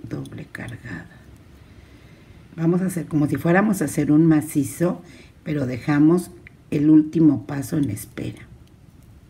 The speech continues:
Dos. Y tres.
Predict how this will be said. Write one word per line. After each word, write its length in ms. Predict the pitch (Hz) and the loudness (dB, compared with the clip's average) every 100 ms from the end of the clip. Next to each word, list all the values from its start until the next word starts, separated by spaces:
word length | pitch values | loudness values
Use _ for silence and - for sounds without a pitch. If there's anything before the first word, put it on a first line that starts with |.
| - - _ _ _ - - - - - - - - - - - - - - - - - - - - - - - - - - - - - - - - - - - - - | -20 -20 _ _ _ -20 -20 -20 -20 -20 -20 -20 -20 -20 -20 -20 -20 -20 -20 -20 -20 -20 -20 -20 -20 -20 -20 -20 -20 -20 -20 -20 -20 -20 -20 -20 -20 -20 -20 -20 -20 -8
Dos. 800 | 139 139 139 147 285 - - - - - - - - - - - - - - - - - - - - - - - - - - - - - - - - - - - - - - - - | 0 2 2 -2 -6 -14 -20 -20 -20 -20 -20 -20 -20 -20 -20 -20 -20 -20 -20 -20 -20 -18 -16 -16 -16 -16 -18 -18 -18 -16 -16 -14 -16 -16 -18 -18 -18 -18 -18 -20 -20 -20 -20 -20 -10
Y 300 | 139 156 180 - - | -2 -2 -2 -6 -10
tres. 720 | 117 110 110 - - - - | -6 -4 -6 -10 -16 -20 -20